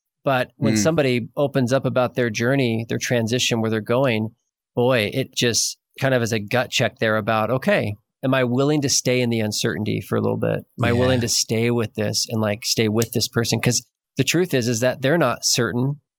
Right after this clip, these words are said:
Speaker 1: And now
Speaker 2: Yeah.
Speaker 1: we're being invited into a place where we can be with them in there,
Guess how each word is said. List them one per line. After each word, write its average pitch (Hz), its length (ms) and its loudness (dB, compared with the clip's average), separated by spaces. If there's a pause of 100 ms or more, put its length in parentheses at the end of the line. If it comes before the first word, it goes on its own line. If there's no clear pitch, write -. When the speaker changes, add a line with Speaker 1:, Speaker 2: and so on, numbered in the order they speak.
Speaker 1:
And 120 380 0 (260)
now 127 260 2
Speaker 2:
Yeah. 110 260 -2
Speaker 1:
we're 131 160 0
being 135 180 2
invited 117 360 2
into 113 220 0
a 107 40 -2
place 117 420 0
where 117 120 -2
we 110 120 -2
can 110 300 -4 (100)
be 127 140 2
with 123 240 0
them 127 180 2
in 127 100 2
there, 135 280 2